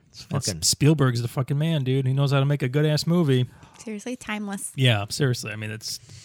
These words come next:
Speaker 1: Well, and that's kind of, like, a good point, too, because it's like we constantly want new movies to come out. People are complaining about, "Oh, there's no new movies coming out," and all this kind of stuff. And movie theaters put literally billions of dollars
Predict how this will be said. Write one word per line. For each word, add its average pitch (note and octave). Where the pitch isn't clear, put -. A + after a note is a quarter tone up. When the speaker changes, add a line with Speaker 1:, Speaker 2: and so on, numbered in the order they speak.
Speaker 1:
Well, F3+
and F3
that's F3+
kind E3
of, D3
like, D3
a C#3+
good C3+
point, C3
too, G3
because A2
it's -
like A2+
we C3
constantly D#3+
want B2
new C3
movies B2+
to C3
come A#2+
out. A#2
People B2
are A#2
complaining A2+
about, A2
"Oh, B2+
there's B2
no C3+
new D3
movies C#3+
coming C3
out," A#2+
and A#2
all A#2+
this B2
kind B2
of A2
stuff. -
And G#2
movie D3
theaters B2
put -
literally C3
billions D3+
of G2
dollars A2+